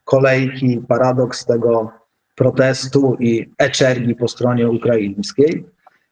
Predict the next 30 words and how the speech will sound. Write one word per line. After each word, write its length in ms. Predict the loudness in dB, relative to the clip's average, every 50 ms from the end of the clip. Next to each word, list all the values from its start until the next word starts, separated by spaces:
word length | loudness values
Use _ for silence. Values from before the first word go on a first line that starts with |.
| _ _ 0
E, 380 | 2 2 2 2 2 0 0
z 100 | 2 2
racji 320 | 2 2 2 0 -4 -2 0
tego, 260 | 0 0 2 0 0
że 220 | 2 2 0 0
te 140 | 0 -2 -4
kilka, 580 | -2 0 0 0 0 -2 0 0 0 0 0 0
kilkanaście 640 | -2 -2 0 0 0 0 0 0 -2 -2 -2 -2 -2
tysięcy 420 | 0 0 0 0 0 0 -2 -2
pojazdów 640 | 0 0 0 2 0 0 -2 -2 -2 -4 -4 -4 -10 -16 _
stoi 580 | -16 -14 -14 -4 0 0 2 2 0 0 -2 -4 -6 -12 _ _ _ _ _ _ _ _ _ _ _ -14 -14 -14 _ _ _ 0
i 80 | 2
marzną 580 | 4 4 4 2 2 0 -2 -2 -2 -2 -2 0
kierowcy 460 | 0 0 2 2 0 -2 -4 -8 -8
w 60 | -6
tych 160 | -6 -8 -6 _
pojazdach 540 | 0 0 2 2 0 -2 -4 -6 -6 _
po 120 | _ -2 0
jednej 400 | 2 0 0 2 0 0 2 0
i 60 | 0
po 120 | 0 -2
drugiej 260 | -2 0 0 0 0 0
stronie 340 | 0 -2 0 0 0 0
granicy, 600 | 0 0 0 0 -2 -4 -4 -2 -2 0 0 -2 -6 _ _ _ _
spowodowało, 1000 | -14 -14 -2 0 0 2 2 2 2 2 0 0 0 0 0 0 0 0 0 -2 -4 -8 -16 _ _ _
że 180 | -2 -2 0 0
te 140 | 0 0 2
zaniżone 640 | 2 0 2 2 0 2 2 2 2 2 0 0
ceny 320 | 0 0 0 0 0 -2 -4
wcześniej 720 | -4 -4 -2 -2 -2 -4 -4 -4 -2 0 0 0 -2